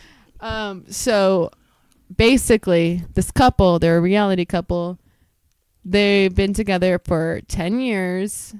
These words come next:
They have a house together. They bought a house together, and they have had a best friend named Raquel.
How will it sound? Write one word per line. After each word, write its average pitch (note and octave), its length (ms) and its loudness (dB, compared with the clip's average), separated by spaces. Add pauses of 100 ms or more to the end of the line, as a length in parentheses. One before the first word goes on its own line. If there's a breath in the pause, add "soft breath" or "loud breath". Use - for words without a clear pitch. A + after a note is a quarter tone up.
(140)
They F#3+ 160 -4
have F#3 200 -6
a F3 80 -4
house F3 360 -4
together. G3 300 -2
They F#3 100 -2
bought E3+ 160 -6
a E3+ 40 -6
house E3 200 -8
together, E3+ 520 -6
and E3 720 -8 (1200 loud breath)
they G#3+ 540 2
have G3 260 -6
had F#3 200 -4
a F3 40 -2
best E3+ 440 -8 (140)
friend A3 760 0 (720)
named E3 560 -8
Raquel. F3 880 -4